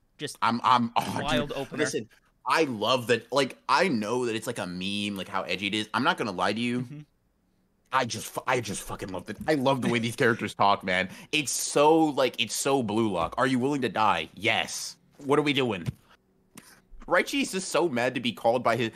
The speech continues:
Speaker 2: he just, he just gets called, and Raichi looks like he wants to kill him.
Speaker 1: Dude,
Speaker 2: Like <laughs>
Speaker 1: I, if I'm Raichi, I get it. Like, like, bro's been bench-,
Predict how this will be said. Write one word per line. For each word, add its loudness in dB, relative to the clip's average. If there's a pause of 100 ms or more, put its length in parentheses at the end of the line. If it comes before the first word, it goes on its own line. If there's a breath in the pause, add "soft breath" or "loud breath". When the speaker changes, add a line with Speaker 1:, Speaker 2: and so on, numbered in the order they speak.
(180 loud breath)
Speaker 2:
he -2
just, -4
he -2
just -4
gets -2
called, 4
and -2
Raichi 0
looks -4
like -4
he -6
wants -4
to -6
kill -6
him. -6
Speaker 1:
Dude, -10 (140)
Speaker 2:
Like -4
<laughs> -
Speaker 1:
I, -6
if -10
I'm -8
Raichi, -6
I -6
get -4
it. -20
Like, -12 (180 soft breath)
like, -12
bro's -10
been -10
bench-, -10